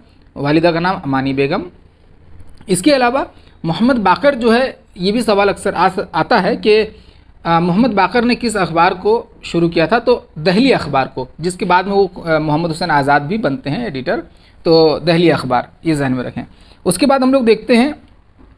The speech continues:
तालीम और तरबियत को। तो मोहम्मद हुसैन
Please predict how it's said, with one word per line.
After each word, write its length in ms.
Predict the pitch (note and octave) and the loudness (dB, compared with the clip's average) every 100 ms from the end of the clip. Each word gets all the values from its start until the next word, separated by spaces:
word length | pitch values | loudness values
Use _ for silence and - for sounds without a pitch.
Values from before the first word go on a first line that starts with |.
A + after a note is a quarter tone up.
| _ _ - | _ _ -20
तालीम 540 | - - F3+ F#3 A#3 A#3+ | -16 -2 2 4 4 4
और 60 | |
तरबियत 360 | G#3 E3 F3+ F3+ | 4 2 2 0
को। 200 | A#3 - - _ | -6 -8 -14 _
तो 140 | B3 A#3+ | 4 4
मोहम्मद 380 | G#3 F#3 A#3 B3 | 4 0 0 2
हुसैन 260 | C#4 C4+ | 2 0